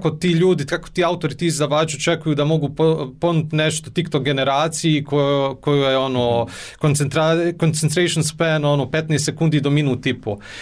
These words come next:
S druge strane, upravo ta forma sa Q R kodovima funkcioniše, jer, recimo, evo, kod Nikole u knjizi, ovaj, svako poglavlje ima sve manji i manji prored. Iz kojeg razloga? Zato što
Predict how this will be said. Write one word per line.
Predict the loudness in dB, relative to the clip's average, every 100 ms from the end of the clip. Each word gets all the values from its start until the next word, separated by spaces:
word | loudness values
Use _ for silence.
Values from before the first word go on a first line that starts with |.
| -16 -4
S |
druge | 0 2 2
strane, | 0 0 0 0 0 -2 -8 -4
upravo | -2 2 2 2
ta | 2 2 2 -2
forma | 0 2 2 -2 -2
sa | -4 -2
Q | 0
R | -2 0
kodovima | 0 2 2 0 0
funkcioniše, | -2 -2 0 0 0 0
jer, | 0
recimo, | 0 0 0 2
evo, | 2 0 0
kod | 0 2
Nikole | 0 0 2
u | 0
knjizi, | 2 0 2 0 -2 -12 -14 -2
ovaj, | 2 2 2 0
svako | 2 -2 0 -2
poglavlje | 0 2 2 4 2 2 2 0 -2 -16 -6
ima | 0 2 2 2
sve | -2 0 0 0 -6 -20 -6
manji | -2 0 0 2 2 4 2
i | 4
manji | 2 2 0
prored. | 2 2 2 -2
Iz | -4
kojeg | 0 0 0 -2 -6
razloga? | -2 2 2 0 -2 -4
Zato | -2 -4 -6
što | -2 -4